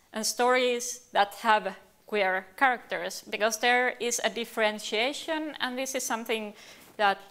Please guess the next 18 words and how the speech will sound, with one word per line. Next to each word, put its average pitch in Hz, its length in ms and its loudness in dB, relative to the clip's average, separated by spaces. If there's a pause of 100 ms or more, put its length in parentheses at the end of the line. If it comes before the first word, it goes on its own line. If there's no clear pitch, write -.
you 226 400 -2
should - 600 -4
keep 226 240 -2
in 208 120 2
mind 208 320 0
when 190 180 -2
you 185 160 -6
are - 340 0 (580)
creating, 233 720 0 (240)
uh, 196 320 -6 (560)
queer 202 340 2
stories. 214 800 -6 (1500)
Uh, 196 320 4 (380)
so 240 600 2 (540)
in 254 140 -2
stories 349 460 2
that 254 260 2
are 214 260 4